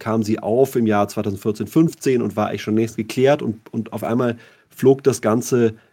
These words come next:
ähm, diesem Großkanzler und dem Orden damit im Jahr zweitausendsechzehn nochmal um die Ohren. Und, äh, also die Frage, wie es da, dazu kam, dass, dass, äh, dass diese ganze Kondomgeschichte überhaupt nochmal aufkam, ist,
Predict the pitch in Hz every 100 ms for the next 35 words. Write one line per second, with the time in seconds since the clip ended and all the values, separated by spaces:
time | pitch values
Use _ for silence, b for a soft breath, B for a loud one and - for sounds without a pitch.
0 | _ 120 110 104 110 107 101 131 135 123
1 | 120 117 120 110 113 113 107 98 104 123
2 | 113 107 107 104 - 117 104 98 - 104
3 | 98 113 123 - 110 123 - 131 117 113
4 | - 117 123 135 b b b _ 127 120
5 | - - 113 113 110 98 85 87 90 -
6 | - - - - 110 110 B B - 113
7 | 101 107 117 127 98 107 147 143 127 98
8 | 120 123 110 117 131 131 117 120 117 -
9 | - 101 110 117 120 110 113 113 110 117
10 | 135 120 120 113 107 135 147 131 - 120
11 | 120 127 120 120 123 - -